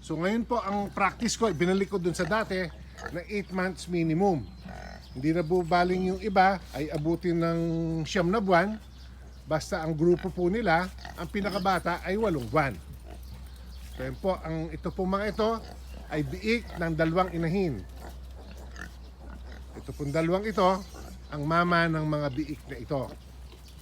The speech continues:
So far po, dito, nine ang pinaka kaunti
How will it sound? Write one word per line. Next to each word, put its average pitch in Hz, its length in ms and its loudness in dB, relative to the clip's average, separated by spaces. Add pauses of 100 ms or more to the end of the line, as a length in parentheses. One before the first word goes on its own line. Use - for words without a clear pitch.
(1400)
So 185 160 2
far 247 240 2
po, 262 240 2
dito, 233 480 0 (400)
nine 220 400 4
ang 180 160 -4
pinaka 180 880 4 (840)
kaunti 202 480 4